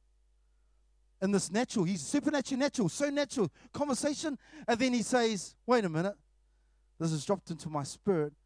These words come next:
You're actually not staying, the people you're staying with, you've, you've had five husbands and the one you're with is not your," it's a word of knowledge. He s-, picks her out and says,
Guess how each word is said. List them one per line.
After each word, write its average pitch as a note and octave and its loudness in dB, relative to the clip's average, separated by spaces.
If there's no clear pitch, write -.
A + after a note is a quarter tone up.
You're E3 0
actually F#3 -6
not D#3 -4
staying, D#3 -4
the D3+ -4
people E3 -2
you're C#3+ 0
staying E3 -2
with, C3+ -6
you've, C3+ -4
you've A#2+ -16
had D3 -2
five D3+ -4
husbands C#3 -8
and C3 -6
the C3+ -2
one C#3+ -4
you're C3+ -2
with D3 -4
is B2+ -8
not C#3+ -4
your," C3 -4
it's D3+ -12
a E3+ -4
word E3+ 0
of C3+ -4
knowledge. D3+ -6
He D#3 -8
s-, - -10
picks - -8
her E3 0
out C3+ -4
and C#3 -6
says, D3+ -6